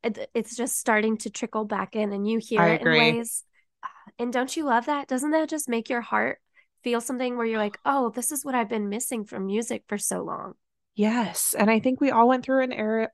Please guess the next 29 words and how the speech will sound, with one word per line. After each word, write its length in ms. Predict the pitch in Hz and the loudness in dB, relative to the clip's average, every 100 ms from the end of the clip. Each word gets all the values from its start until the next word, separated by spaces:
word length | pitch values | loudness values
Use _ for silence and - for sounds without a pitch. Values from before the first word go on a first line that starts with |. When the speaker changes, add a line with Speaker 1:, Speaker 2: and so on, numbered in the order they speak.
| - | 0
Speaker 2:
era 360 | 196 214 214 | 4 6 6
of 120 | 208 185 | 6 2
depression, 640 | 214 - 196 220 - 180 | -6 -2 -2 0 0 2
honestly, 440 | 165 170 165 175 175 | 2 2 0 -2 -2
with 160 | 185 | -2
covid 380 | - 180 196 208 | 2 4 6 6
and 120 | 180 | 6
Speaker 1:
Yeah. 140 | 180 185 | 2 2
Speaker 2:
everything 380 | 180 196 196 185 | 4 2 2 2
that 120 | 175 | 2
was 100 | 175 | 2
going 220 | 180 180 | 4 4
on 160 | 175 185 | 2 0
in 100 | 180 | 0
the 60 | |
news. 280 | 165 160 175 | -2 -2 -4
It 80 | - | -4
was 160 | 220 262 | -2 2
really 180 | 285 | 4
hard 440 | 330 - 294 349 311 | 4 6 8 8 6
to 120 | 285 | 2
be 280 | 214 233 233 | 0 0 4
artistic 760 | 233 240 - 240 247 - 196 - | 4 2 0 0 0 2 0 2
and 280 | 185 185 175 | 0 0 -2
interesting 720 | - 214 - 220 - 185 170 | -2 -2 2 2 4 4 4
and 140 | 165 175 | 4 0
share 220 | - 190 | 2 0
stories. 680 | 180 - 185 190 180 156 156 | 0 2 4 4 4 0 0
And 260 | 160 160 | 0 0